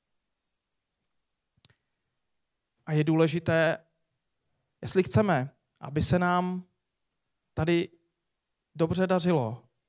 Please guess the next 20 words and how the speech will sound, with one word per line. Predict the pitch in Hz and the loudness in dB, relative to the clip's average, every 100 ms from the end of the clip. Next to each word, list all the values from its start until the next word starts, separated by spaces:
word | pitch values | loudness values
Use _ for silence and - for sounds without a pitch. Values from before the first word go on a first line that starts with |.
| _ | _
a | - | -12
abychom | 135 165 165 185 | -4 -4 -2 -2
byli | 180 190 190 | 0 0 -2
ti, | 196 190 151 | -2 -2 -4
kteří, | - 156 160 156 170 - _ _ _ | -4 -4 -4 -6 -10 -16 _ _ _
kteří | _ 156 151 165 160 160 156 - _ _ _ | _ -4 -4 -4 -4 -6 -8 -14 _ _ _
jako | - - | -12 -10
společenství | 151 - 208 196 156 - 147 | -8 -4 -2 -2 -6 -6 -8
bude | 139 190 | -4 -4
mít | 190 190 180 | -2 -4 -6
vliv | 131 151 160 - - _ _ _ _ _ _ _ | -4 -2 -2 -4 -18 _ _ _ _ _ _ _
i | 160 | -2
na | 160 143 135 - _ _ _ _ _ _ _ _ _ - | 0 0 -2 -10 _ _ _ _ _ _ _ _ _ -2
lidi | 160 165 | 0 0
venku, | 156 202 196 123 107 - - _ _ _ _ _ _ _ _ _ _ _ _ _ _ _ _ _ - | 0 0 -2 -6 -6 -12 -20 _ _ _ _ _ _ _ _ _ _ _ _ _ _ _ _ _ -8
tak | 127 - - | -8 -8 -8
tady | - 151 156 156 - - | -2 2 2 0 -4 -14
musíme | 131 - 143 135 | -12 -8 -8 -8
udělat | - 127 120 120 | -10 -8 -6 -6
domov. | 123 117 104 - | -8 -8 -10 -18